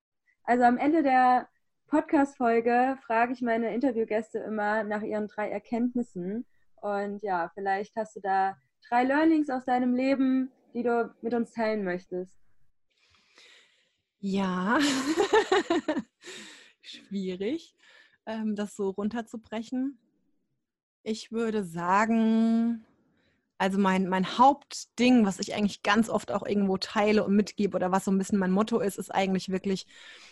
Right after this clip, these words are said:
Speaker 2: versuch immer das Beste aus allem zu machen.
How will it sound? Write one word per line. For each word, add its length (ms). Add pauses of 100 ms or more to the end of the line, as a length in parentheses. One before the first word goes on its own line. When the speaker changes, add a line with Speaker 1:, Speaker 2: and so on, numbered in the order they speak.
(400)
Speaker 2:
versuch 380
immer 180
das 140
Beste 540 (260)
aus 200
allem 280
zu 120
machen. 360